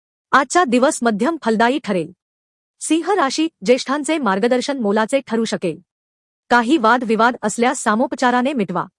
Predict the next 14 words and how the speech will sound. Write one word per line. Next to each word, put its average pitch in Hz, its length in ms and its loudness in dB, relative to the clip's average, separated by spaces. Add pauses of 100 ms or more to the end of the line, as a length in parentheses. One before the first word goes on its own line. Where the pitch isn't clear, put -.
(580)
कन्या 262 260 4
राशी, 285 320 0 (160)
परिवारात 247 400 4
धार्मिक 233 500 -2
कार्य 247 300 2
ठरण्याची 214 380 -2
शक्यता. 170 400 -4 (680)
दिवसाची 269 520 2
सुरुवात 240 400 2
धावपळीने 247 600 0
होण्याची 226 420 0
शक्यता. 185 420 -4 (720)
तुळ 370 140 4
राशी, 254 360 0